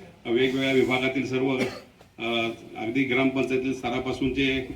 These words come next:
जिल्हा पातळीवरचे सर्व नेते भारतीय जनता पार्टीमध्ये आपण प्रवेश केला आणि खऱ्या अर्थानं भारतीय जनता पार्टीला एक अतिशय ऊर्जाच प्राप्त झाली आणि त्याच माध्यमातून येणाऱ्या पुढच्या निवडणुका सुद्धा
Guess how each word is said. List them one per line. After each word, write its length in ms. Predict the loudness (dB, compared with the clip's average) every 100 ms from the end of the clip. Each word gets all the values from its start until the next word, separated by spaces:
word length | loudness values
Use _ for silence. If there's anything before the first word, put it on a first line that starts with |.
| -12 -12 -8 -2
जिल्हा 240 | 0 2
पातळीवरचे 600 | 0 4 4 4 2 0
सर्व 240 | 4 6
नेते 400 | 6 4 2 0
भारतीय 300 | -2 -2 0
जनता 180 | 0 0
पार्टीमध्ये 440 | -4 -4 -4 -4 -2
आपण 140 | -2
प्रवेश 300 | 0 0 0
केला 280 | 0 0 -2 -8 -18 -12 -4
आणि 200 | -2 -2
खऱ्या 180 | -2 -2
अर्थानं 260 | -2 -2 0
भारतीय 340 | 0 0 0
जनता 240 | 0 0
पार्टीला 360 | -2 0 0 0
एक 180 | 0 -2
अतिशय 520 | -6 -2 -2 0 0
ऊर्जाच 520 | 0 0 0 0 0
प्राप्त 320 | -2 -4 0
झाली 260 | 0 0 -2 -6 -16 -18 -16 -2
आणि 140 | 2 4 6
त्याच 220 | 6 6
माध्यमातून 640 | 2 4 4 4 2 0
येणाऱ्या 400 | 2 2 2 0
पुढच्या 320 | -2 -4 2
निवडणुका 480 | 6 8 8 6 2
सुद्धा 280 | 0 -2